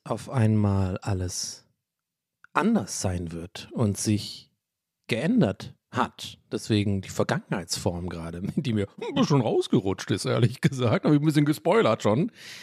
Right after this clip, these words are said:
ist folgende Tatsache. Ich, Donny O'Sullivan, habe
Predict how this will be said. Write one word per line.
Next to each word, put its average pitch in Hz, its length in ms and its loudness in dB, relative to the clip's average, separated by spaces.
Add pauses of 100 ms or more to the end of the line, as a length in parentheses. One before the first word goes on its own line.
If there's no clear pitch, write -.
(320)
ist - 220 -2
folgende 117 580 4
Tatsache. - 640 -4 (1400)
Ich, - 500 0 (1120)
Donny 110 300 4
O'Sullivan, 85 580 -2 (1400)
habe 95 560 2